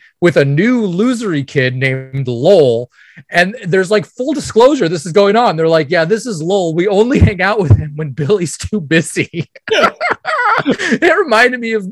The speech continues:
my childhood so much. It's like everybody had the one kid you might hang out with if everyone <laughs> else was busy, you know?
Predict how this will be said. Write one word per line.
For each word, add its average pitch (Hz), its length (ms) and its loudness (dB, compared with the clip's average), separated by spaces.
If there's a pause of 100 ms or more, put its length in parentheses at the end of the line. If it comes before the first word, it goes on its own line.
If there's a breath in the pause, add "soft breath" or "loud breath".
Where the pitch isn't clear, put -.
my 175 180 -2
childhood 175 420 -2
so 185 300 -4
much. 170 280 -2
It's 170 120 -10
like 180 140 -2
everybody 208 360 2
had 180 160 0
the 170 120 -4
one 147 360 -2
kid 151 340 0
you 147 120 -8
might 147 320 -2
hang 156 180 -4
out 156 160 -2
with 160 180 -4
if 139 120 -6
everyone 139 260 -4
<laughs> - 120 -10
else - 140 -8
was 180 140 -6
busy, 143 440 -6
you 160 200 -6
know? 196 120 -8